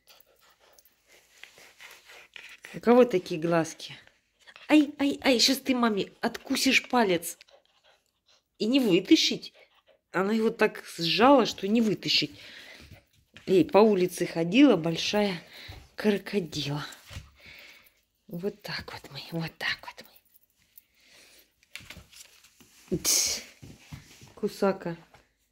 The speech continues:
Ну, чего ты? Ай! Коленку не мо-,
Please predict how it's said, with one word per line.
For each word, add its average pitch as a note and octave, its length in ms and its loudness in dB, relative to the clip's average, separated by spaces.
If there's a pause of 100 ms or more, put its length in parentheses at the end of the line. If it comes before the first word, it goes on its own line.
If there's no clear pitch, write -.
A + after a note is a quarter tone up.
(760)
Ну, A3+ 360 2
чего C#4 320 4
ты? - 140 -2
Ай! F4+ 340 8 (320)
Коленку A#3 540 8
не G3 240 0
мо-, G#3 160 -2